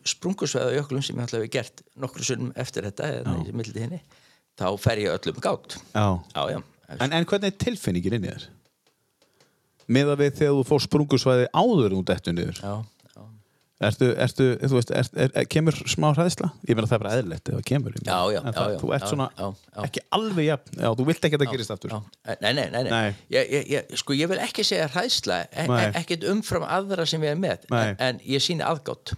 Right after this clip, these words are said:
Speaker 1: Já.
Speaker 2: Já, og enn meiri kannski.
Speaker 1: Sjálfsagt, já,
Speaker 2: Já,
Speaker 1: já.
Speaker 2: já.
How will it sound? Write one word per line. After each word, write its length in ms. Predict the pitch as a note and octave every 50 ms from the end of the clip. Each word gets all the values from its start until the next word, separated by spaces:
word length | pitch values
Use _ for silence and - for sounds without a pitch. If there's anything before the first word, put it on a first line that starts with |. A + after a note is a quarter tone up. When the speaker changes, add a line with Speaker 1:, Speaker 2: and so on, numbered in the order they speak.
| - _
Speaker 1:
Já. 160 | - - - - _
Speaker 2:
Já, 180 | - - G2+ F#2+ F#2 F2+ - - _ _
og 160 | - A2 A2
enn 220 | - B2 B2+ C3 B2+
meiri 320 | B2+ B2 A#2 G2+ G2+ F#2
kannski. 320 | - G#2+ - - - G#2 - - - - _
Speaker 1:
Sjálfsagt, 560 | _ - - F2+ C#2+ - - D#2 - - -
já, 80 | - F#2+
Speaker 2:
Já, 160 | G2+ G2+ F#2+ F2+ F2 -
Speaker 1:
já. 120 | G3+ F3
Speaker 2:
já. 160 | C3 G#2 G2